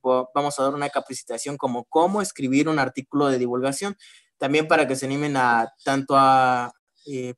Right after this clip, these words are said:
publicar en la revista Soy amef, que es la de divulgación, que en este caso tiene la temática de covid diecinueve, así como, este, en las diferentes revistas de divulgación indexadas. Tengan en cuenta que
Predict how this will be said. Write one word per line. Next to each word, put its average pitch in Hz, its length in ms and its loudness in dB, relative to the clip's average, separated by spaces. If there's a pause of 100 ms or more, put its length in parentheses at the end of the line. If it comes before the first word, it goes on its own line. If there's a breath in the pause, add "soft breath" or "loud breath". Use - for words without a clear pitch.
publicar 143 760 0
en 170 80 0
la 143 120 0
revista 135 440 -2
Soy 147 220 0
amef, 143 400 -2 (200)
que 123 200 -2
es 123 120 -6
la 123 140 -2
de 117 80 -4
divulgación, 113 680 -6
que 127 80 -8
en 120 60 -8
este 127 180 -12
caso 127 180 -6
tiene 123 440 -6
la 131 120 -8
temática 123 460 -10
de 117 80 -6
covid 120 200 -8
diecinueve, 160 540 -4 (840)
así 180 420 -4
como, 185 520 4
este, 123 760 -2
en 120 100 -4
las 127 140 -4
diferentes 143 480 -4
revistas 143 400 0
de 143 60 0
divulgación 120 580 -4
indexadas. 131 720 -2
Tengan 151 260 -2
en 143 140 -4
cuenta 147 380 -4
que 120 280 -4